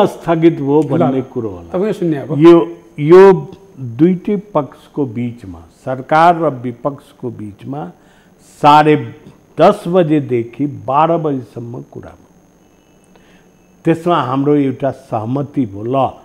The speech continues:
Speaker 1: हामी सबै छलफल गर्छौँ, छलफलको जवाब गृहमन्त्रीले दिनुहुन्छ भन्ने सहमति भइसकेपछि प्रस्ताव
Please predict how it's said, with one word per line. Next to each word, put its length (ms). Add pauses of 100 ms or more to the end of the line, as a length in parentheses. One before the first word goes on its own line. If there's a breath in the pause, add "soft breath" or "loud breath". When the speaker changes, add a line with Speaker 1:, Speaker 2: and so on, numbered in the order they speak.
(360 soft breath)
Speaker 1:
हामी 240
सबै 380
छलफल 520
गर्छौँ, 460 (140)
छलफलको 640
जवाब 520
गृहमन्त्रीले 800
दिनुहुन्छ 680 (1000 soft breath)
भन्ने 300
सहमति 640
भइसकेपछि 1080 (540 soft breath)
प्रस्ताव 680